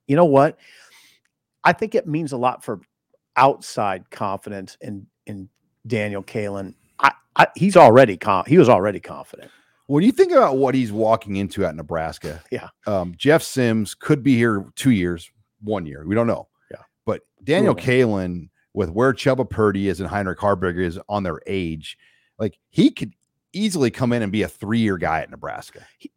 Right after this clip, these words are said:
Speaker 1: a three-year starter?
Speaker 2: Yes.
Speaker 1: Yeah, he's gotta prove himself.
Speaker 2: He's gotta prove, I'm not,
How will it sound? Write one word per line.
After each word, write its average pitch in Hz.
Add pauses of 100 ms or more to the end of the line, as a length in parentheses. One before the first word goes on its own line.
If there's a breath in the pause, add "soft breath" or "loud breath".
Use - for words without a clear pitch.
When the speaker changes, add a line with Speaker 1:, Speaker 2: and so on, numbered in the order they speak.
(120)
Speaker 1:
a -
three-year 120
starter? 110
Speaker 2:
Yes. -
Speaker 1:
Yeah, 117
he's 107
gotta 120
prove 226
himself. 87
Speaker 2:
He's 165
gotta 208
prove, 180
I'm 156
not, 180